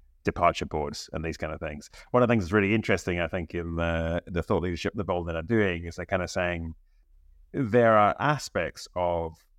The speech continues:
the experience of going to stations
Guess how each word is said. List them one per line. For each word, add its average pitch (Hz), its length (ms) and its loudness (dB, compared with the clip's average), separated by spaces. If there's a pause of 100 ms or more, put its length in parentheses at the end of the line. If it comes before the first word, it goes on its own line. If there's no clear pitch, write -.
the 95 100 -2
experience 92 580 2
of 78 80 -8
going 87 320 0
to 80 300 -2
stations 80 640 -6